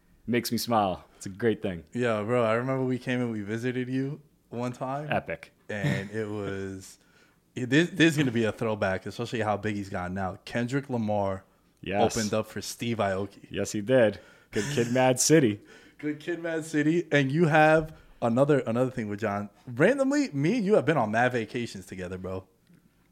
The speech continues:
Speaker 1: That's how we gotta do it,
Speaker 2: Mi-,
Speaker 1: man.
Speaker 2: Miami, Cancun, uh, even Vegas, we, we connected out there too. And what was funny was you have one of my favorite vacation moments, bro. It was
Speaker 1: Let's
Speaker 2: when,
Speaker 1: hear it.
Speaker 2: when we were in
Speaker 1: Please,
Speaker 2: Cancun.
Speaker 1: don't remind me. <laughs>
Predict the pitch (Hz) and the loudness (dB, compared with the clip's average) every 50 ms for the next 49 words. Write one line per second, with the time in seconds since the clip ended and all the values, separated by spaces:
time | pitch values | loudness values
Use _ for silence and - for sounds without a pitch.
0 | - - - - - 127 98 104 107 107 110 113 117 117 143 175 185 143 101 104 | -20 -20 -20 -8 -4 -2 -2 0 0 -2 -2 -4 -4 -6 -6 -6 -6 -6 -4 -2
1 | 113 117 123 131 113 110 104 110 113 123 139 151 147 151 151 147 143 143 - - | -2 -2 -2 0 0 2 2 4 4 4 4 4 4 4 4 4 4 4 0 -2
2 | - 139 127 120 117 - - 147 147 151 151 147 147 147 147 147 147 143 143 - | -2 0 0 0 0 0 0 2 2 2 2 2 0 0 -2 -2 -4 -6 -8 -12
3 | _ _ _ _ _ - - - 110 104 101 117 135 139 127 123 110 104 139 147 | _ _ _ _ _ -14 -6 -2 -2 0 0 2 0 2 2 0 2 4 6 6
4 | 151 147 147 151 147 139 - 147 139 139 143 143 135 135 127 - 143 135 139 135 | 6 6 6 6 4 4 2 -2 -6 -6 -4 -4 -6 -6 -4 -4 -4 -4 -4 -4
5 | - 143 139 135 139 135 139 131 131 127 - 147 143 143 143 139 123 120 135 143 | -2 -2 0 0 -2 -2 -2 -4 -4 -4 -4 -4 -2 -2 -2 -4 -4 -2 -2 -2
6 | 143 135 135 - 151 156 160 156 139 131 127 123 117 - - - - - - - | -2 -4 -4 -4 -4 0 0 0 0 0 -2 -2 -4 -8 -16 -20 -20 -20 -8 -2
7 | 127 135 147 151 143 147 151 151 139 127 120 110 - - 123 117 117 123 117 110 | 2 4 4 4 2 0 0 0 2 0 0 0 -2 -4 -4 -2 -2 -2 -2 -2
8 | 107 104 - - 113 107 104 - 107 101 98 98 98 98 98 95 - - 104 101 | -4 -4 -4 -6 -6 -6 -6 -8 -8 -8 -8 -8 -8 -8 -10 -10 -10 -8 -6 -4
9 | 98 98 98 101 104 104 104 98 107 110 117 110 104 98 92 - - - _ _ | -4 -4 -4 -4 -4 -4 -4 -4 0 0 2 2 2 0 -2 -6 -10 -16 _ _
10 | - 117 113 117 123 131 139 147 143 147 147 143 131 135 131 135 127 - 131 123 | -8 -6 -2 0 2 2 4 4 6 6 6 6 6 4 0 0 -2 -2 0 2
11 | 131 131 123 120 117 113 113 113 110 110 104 101 - 202 | 2 2 2 0 -2 -4 -4 -4 -4 -6 -8 -8 -4 -2